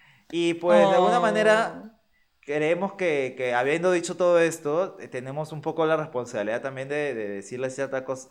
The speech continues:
Speaker 1: ciertas cosas a nuestras mamás, porque claramente no hemos sido, no somos los hijos o hijas perfectos,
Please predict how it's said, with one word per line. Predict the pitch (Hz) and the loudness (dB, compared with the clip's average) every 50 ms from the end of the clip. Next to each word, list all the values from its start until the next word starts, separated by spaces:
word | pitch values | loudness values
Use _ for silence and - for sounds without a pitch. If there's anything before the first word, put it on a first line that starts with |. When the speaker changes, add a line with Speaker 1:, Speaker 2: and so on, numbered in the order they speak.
| _ _ | _ _
Speaker 1:
ciertas | - 131 127 127 - 127 - | -8 -8 -6 -6 -6 -10 -6
cosas | - 135 139 143 135 151 | -8 -8 -8 -6 -8 -8
a | 131 | -8
nuestras | 127 120 - 113 110 110 | -8 -10 -14 -16 -16 -14
mamás, | 104 101 110 113 131 - - _ _ _ _ _ _ _ _ | -14 -12 -10 -10 -12 -12 -14 _ _ _ _ _ _ _ _
porque | - 117 113 123 117 | -12 -10 -10 -8 -8
claramente | - 143 160 156 156 160 170 170 170 160 151 156 147 143 151 180 226 - - _ _ _ _ - | -2 0 2 4 4 2 2 -2 -2 -4 -4 -2 -2 0 0 -2 -6 -12 -20 _ _ _ _ -12
no | 131 147 151 | -4 -2 -2
hemos | 156 156 151 151 | 0 0 -2 -4
sido, | 156 160 151 151 151 156 156 160 151 135 127 | -4 -4 -2 0 0 2 2 2 0 0 0
no | 135 135 | -2 -6
somos | - - 147 143 151 143 | -6 -6 -4 -4 -4 -4
los | 143 139 147 | -4 -6 -8
hijos | 143 135 151 151 143 143 - - | -6 -2 -2 -4 -4 -4 -8 -4
o | 131 127 131 | -2 0 0
hijas | 135 139 - 147 143 | 0 -2 -2 -6 -4
perfectos, | - 127 127 - - 135 131 - - 147 165 214 - | -4 -8 -8 -4 -6 -6 -6 -4 -8 -10 -10 -10 -14